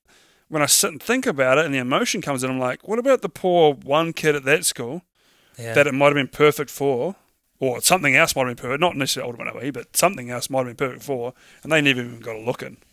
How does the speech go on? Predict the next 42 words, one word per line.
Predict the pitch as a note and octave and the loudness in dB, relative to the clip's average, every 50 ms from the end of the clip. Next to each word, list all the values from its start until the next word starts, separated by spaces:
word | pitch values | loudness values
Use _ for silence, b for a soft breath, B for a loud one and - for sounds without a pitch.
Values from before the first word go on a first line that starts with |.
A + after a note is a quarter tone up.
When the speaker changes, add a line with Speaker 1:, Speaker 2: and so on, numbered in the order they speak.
| _ - _ | _ -20 _
Speaker 2:
No. | A2+ G#2+ G#2 A2 B2+ B2+ A#2 _ _ _ _ b b b b b b b - | -18 -18 -16 -16 -18 -20 -20 _ _ _ _ b b b b b b b -4
Well, | D#3+ | 2
that | E3 G#3 A#3+ | 4 4 4
was | B3+ A#3+ C#3 D3+ | 4 2 2 2
Speaker 1:
That's | F#3 F3 C#3 - - - | 2 2 0 0 -2 -4
Speaker 2:
the, | C3+ | 0
my | C3+ D#3 E3+ | 2 2 2
brother | D#3+ G3+ G#3+ G#3 | 4 2 2 2
and | E3+ C#3 | 2 2
I | B2 A#2 | 2 2
have | A2+ G#2+ | 0 0
talked | - B2+ A#2+ - | -2 -4 -4 -4
about | - A2+ G#2 - | -4 -6 -6 -8
this | - - | -10 -18
before, | - G#2+ - - C#3 C3 A2+ G2 - b b b b b b b b b b b b | -18 -14 -6 -4 -2 -2 -2 -4 -6 b b b b b b b b b b b b
but | - A#2+ | -4 0
that | B2+ F3 G#3+ | 0 0 0
was | G3+ C#3+ | 0 -2
one | A#2 A2+ | -4 -6
of | G#2 G2+ | -6 -6
the | G2+ G2+ | -8 -8
issues | G2 - - G#2 G2 | -8 -8 -10 -12 -14
at | A2+ - | -16 -18
m-, | - - - B2 | -20 -20 -18 -14
my | B2+ D3+ G3 | -12 -12 -10
school, | A3+ - - - G2+ G2+ | -10 -10 -12 -14 -16 -12
and, | G#2 A2 A#2+ B2+ - | -8 -8 -8 -6 -4
and | B2 A#2+ | -6 -4
my | B2 C3 D#3+ | 0 0 0
school | D#3+ - - C#3 B2+ A#2+ | 0 -2 -4 -6 -6 -6
would | A#2+ A#2 | -6 -6
have | A2+ G#2+ | -6 -6
been | A2+ A2 | -8 -8
pretty | - - E3+ E3+ E3 | -6 -4 -2 -2 0
representative | D3+ D3+ D3 - - A#2 B2+ B2 A#2+ A2+ A2+ A2+ | 2 2 2 2 0 -2 -2 -2 -2 -2 -6 -10
of | A2 | -10
most | G#2+ G#2+ A2 A2+ A#2+ A#2 - | -8 -4 0 0 0 0 -2
of | - | -6
them | A#2+ A2+ G#2+ | -8 -10 -8
around | G#2+ G#2 G#2 | -8 -8 -10
the | G2 | -10
country, | - - G#2 F#2+ - - - F2 _ | -12 -12 -14 -12 -14 -20 -20 -20 _